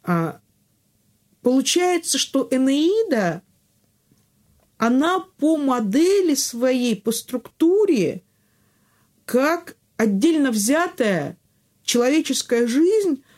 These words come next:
в совокупности с другими человеческими жизнями и в совокупности с жизнью мироздания.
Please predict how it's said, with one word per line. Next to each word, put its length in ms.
в 80
совокупности 960
с 80
другими 840
человеческими 800
жизнями 640
и 80
в 60
совокупности 840
с 60
жизнью 440
мироздания. 800